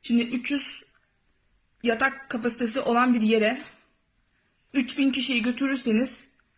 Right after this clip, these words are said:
elbette ki yatak yetersiz kalacak. Elbette ki birilerini seçmek zorunda kalacaklar. Şu an doktorlar, e,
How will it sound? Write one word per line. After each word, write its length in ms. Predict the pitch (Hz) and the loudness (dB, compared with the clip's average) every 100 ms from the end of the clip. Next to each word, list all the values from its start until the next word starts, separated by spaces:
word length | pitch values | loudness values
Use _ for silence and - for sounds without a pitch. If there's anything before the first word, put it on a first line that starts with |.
| _ _ _ | _ _ _
elbette 480 | 240 247 254 254 220 | 0 2 2 0 -2
ki 80 | 262 | 0
yatak 340 | 233 247 247 | 0 0 0
yetersiz 460 | 233 233 233 240 - | 0 2 0 -4 -4
kalacak. 500 | 226 175 202 240 - _ _ _ _ _ _ _ _ _ _ _ _ _ _ _ _ _ 226 | -4 -2 -4 -6 -12 _ _ _ _ _ _ _ _ _ _ _ _ _ _ _ _ _ 2
Elbette 500 | 262 254 254 233 220 | 2 2 0 -2 -2
ki 380 | 277 269 - - _ _ | -2 -2 -4 -16 _ _
birilerini 440 | 233 247 233 247 285 | 0 2 4 2 2
seçmek 340 | 262 240 254 | 0 -2 -2
zorunda 340 | 240 247 220 214 | 0 0 0 -2
kalacaklar. 580 | 196 180 180 226 247 | -2 -2 -4 -2 -2
Şu 160 | 247 269 | -2 0
an 200 | 254 247 | 2 2
doktorlar, 580 | 262 - 269 247 240 294 - - _ _ - | 0 0 0 2 0 -2 -12 -20 _ _ -20
e, 60 | - | -2